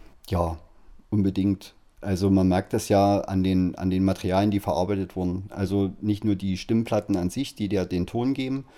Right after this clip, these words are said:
sondern eben auch die Stimmstöcke, wo die, wo die Stimmplatten drauf sind. Bei Schülerinstrumenten sind sie aus Kunststoff, bei anderen Instrumenten sind sie aus Holz.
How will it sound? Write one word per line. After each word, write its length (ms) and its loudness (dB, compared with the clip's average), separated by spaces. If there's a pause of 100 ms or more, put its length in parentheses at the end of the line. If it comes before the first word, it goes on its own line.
(440)
sondern 300 4
eben 180 0
auch 100 -4
die 120 -6
Stimmstöcke, 640 -2
wo 100 2
die, 320 0
wo 80 -2
die 140 -4
Stimmplatten 420 -2
drauf 320 2
sind. 560 -4 (100)
Bei 260 0
Schülerinstrumenten 760 2
sind 160 -4
sie 80 -4
aus 140 -8
Kunststoff, 680 -2 (260)
bei 140 -2
anderen 240 2
Instrumenten 480 0
sind 160 -2
sie 80 -2
aus 180 -6
Holz. 460 -2